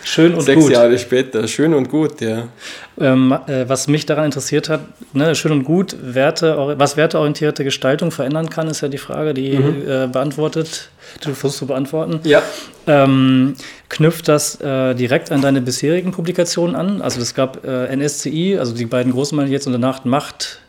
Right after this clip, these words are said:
Speaker 1: Schri-, Macht der Schrift war es, glaub ich, ne?
Speaker 2: Schrift und Macht, ja.
Speaker 1: Schrift und Macht, also, äh, beides, ähm, ein historischer Blick aus Gestalterperspektive. Ähm, ist das, äh, knüpft das irgendwie daran an oder ist das ein ganz neuer Gedanke oder hat sich da, wie hat sich das entwickelt,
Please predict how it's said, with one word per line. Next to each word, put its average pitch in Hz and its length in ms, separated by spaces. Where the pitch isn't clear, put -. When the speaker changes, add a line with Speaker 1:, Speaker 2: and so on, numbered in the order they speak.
Speaker 1:
Schri-, - 300
Macht 139 260
der 131 80
Schrift 165 400
war 160 100
es, 160 120
glaub 165 200
ich, 165 120
ne? 262 60
Speaker 2:
Schrift - 180
und 113 120
Macht, 135 280
ja. 131 160
Speaker 1:
Schrift - 160
und 135 100
Macht, - 260
also, 131 220
äh, 139 200
beides, 139 400
ähm, 135 460
ein 131 80
historischer 143 540
Blick 135 300
aus 135 160
Gestalterperspektive. 156 920
Ähm, 127 540
ist 139 200
das, 139 180
äh, 139 220
knüpft 151 280
das 143 100
irgendwie 143 180
daran 127 200
an 147 100
oder 190 140
ist 139 60
das 135 120
ein 135 80
ganz 135 220
neuer 127 400
Gedanke 123 400
oder 120 160
hat 120 100
sich 123 120
da, 135 140
wie 131 120
hat 135 80
sich 131 80
das 127 120
entwickelt, 120 560